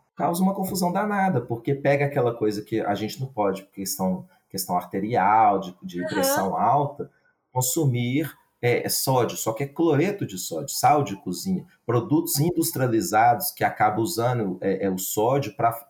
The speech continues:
Speaker 1: é, como conservante, que aí seria esses, é,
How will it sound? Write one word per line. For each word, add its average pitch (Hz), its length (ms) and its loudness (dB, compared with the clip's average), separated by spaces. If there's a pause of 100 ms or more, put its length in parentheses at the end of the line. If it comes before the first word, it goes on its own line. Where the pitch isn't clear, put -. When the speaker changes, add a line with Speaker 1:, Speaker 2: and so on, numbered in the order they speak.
Speaker 1:
é, 92 220 -2
como 123 280 -2
conservante, 113 1040 0 (320)
que - 80 -4
aí 104 80 0
seria 117 380 -2
esses, - 320 -4
é, 101 360 0